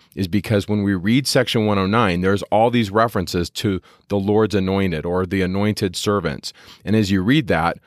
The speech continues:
we need to know that the people that were in that room hearing the prayer took this literally because they were literally anointed. And this anointing goes way back, way back to the Old Testament, way back to before the Old Testament, where the Egyptians are talking about this and they're doing this. And the idea of washing and anointing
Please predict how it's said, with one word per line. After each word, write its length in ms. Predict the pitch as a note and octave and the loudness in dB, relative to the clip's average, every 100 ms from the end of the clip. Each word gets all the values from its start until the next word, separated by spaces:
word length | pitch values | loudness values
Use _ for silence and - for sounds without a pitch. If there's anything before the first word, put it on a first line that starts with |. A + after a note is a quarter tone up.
| _ _ | _ _
we 140 | - A2+ | -4 0
need 200 | A#2+ A2+ | 2 0
to 100 | A2 | 0
know 420 | G#2 B2+ A2 F2 | 2 2 2 0
that 180 | F2 - | -4 -6
the 100 | F#2 | -6
people 420 | - - D#3+ B2 | -8 -4 -2 0
that 160 | G2 F2+ | 0 0
were 160 | F#2+ - | 0 0
in 240 | A#2 B2 | 0 2
that 200 | B2 G#2+ | 2 2
room 260 | F#2 G#2+ A2 | 2 0 2
hearing 360 | F#2 G#2 A2 G#2 | 2 2 2 0
the 120 | F2+ | -2
prayer 480 | - F#2+ G#2+ C#3 C3 _ _ | 0 0 2 0 -4 _ _
took 300 | - D3+ - | -2 -2 0
this 200 | A#2+ G#2+ | -2 0
literally 800 | F2 E2 G#2+ A#2 E2 C2+ A1+ - _ _ _ _ _ _ | -4 -2 0 0 -2 -6 -12 -18 _ _ _ _ _ _
because 340 | - G#2 B2 A2+ | -6 -2 0 0
they 120 | A#2+ | 0
were 180 | A2+ G#2+ | 2 0
literally 560 | F#2+ A2 B2+ B2 A2+ | 0 2 4 2 2
anointed. 600 | G2 F#2 F#2+ G2+ - - - _ _ _ _ _ _ _ - | 0 0 -2 -4 -6 -12 -16 _ _ _ _ _ _ _ -10
And 240 | G#2+ G#2 | -4 -4
this 220 | G2 C#3 C#3+ | -2 -2 0
anointing 640 | G#2+ G#2 C#3+ D3+ A2 G2 | 0 2 0 0 -2 -2
goes 260 | G2+ G2+ | -4 -4
way 440 | G#2+ G#2 B2+ C3+ C#3+ | -6 -6 0 2 2
back, 400 | C3+ B2 F2 - | 2 2 0 -4
way 180 | A2 C3 | -2 0
back 240 | C3 B2+ | 0 0
to 80 | - | -2
the 100 | B2+ | -4
Old 160 | B2 A#2 | -4 -4
Testament, 460 | B2 A#2 B2 G2+ | -4 -4 -6 -8
way 340 | G2+ C#3 D3+ D#3 | -6 -2 2 4
back 300 | C#3+ C#3 - | 4 2 -2
to 100 | C3 | -6
before 400 | A#2 - B2 D3 | -6 -6 -2 0
the 100 | A2 | 0
Old 180 | F#2+ | -4
Testament, 480 | G2 G2 F2+ F#2+ D#2+ | -4 -6 -4 -8 -8
where 220 | F#2+ G2+ | -10 -8
the 140 | G#2 G2 | -6 -6
Egyptians 480 | F#2 B2+ D#3+ A#2 F#2 | -2 -2 0 0 0
are 100 | F2+ | -2
talking 320 | G2 F2 F2+ | -2 -2 -2
about 200 | E2+ D#2+ | -4 -4
this 180 | F#2 - | -4 -4
and 160 | F#2 | -2
they're 160 | G#2+ C3+ | 2 2
doing 280 | G#2 F2+ E2 | 0 -2 -4
this. 200 | F2 F#2+ | -6 -4
And 100 | G2+ | -2
the 100 | G2+ | -2
idea 440 | G2 F#2 B2+ D3+ | -2 -2 2 2
of 80 | G#2 | 0
washing 540 | F2 G#2+ A#2+ A#2 G#2+ | 0 0 0 0 -2
and 100 | G2 | -2
anointing 640 | F2+ G2 B2 A#2 F#2 E2 | -2 0 -2 -2 -4 -4